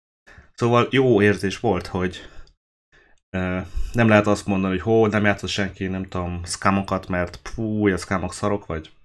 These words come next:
vagy, vagy egyéb. Egyébként az egy scam játékos csak azért furcsa, mert az elmúlt időszakban viszonylag sok scam játékos volt szerintem a magyar versenyeken, meg az online versenyeken.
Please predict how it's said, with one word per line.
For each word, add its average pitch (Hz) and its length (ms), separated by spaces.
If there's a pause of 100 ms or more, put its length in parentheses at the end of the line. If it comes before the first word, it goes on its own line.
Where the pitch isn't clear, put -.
vagy, - 140 (280)
vagy 78 300
egyéb. 95 340 (1600)
Egyébként 165 440
az 139 140
egy 147 140
scam 127 280
játékos 123 360
csak - 160
azért 104 240
furcsa, 107 340
mert 95 400 (340)
az - 140
elmúlt 113 360
időszakban 104 420
viszonylag 101 320
sok - 180
scam 85 260
játékos 85 440
volt 85 160
szerintem 82 360
a 85 40
magyar 78 260
versenyeken, 117 560
meg 110 160
az - 100
online 87 320
versenyeken. 127 840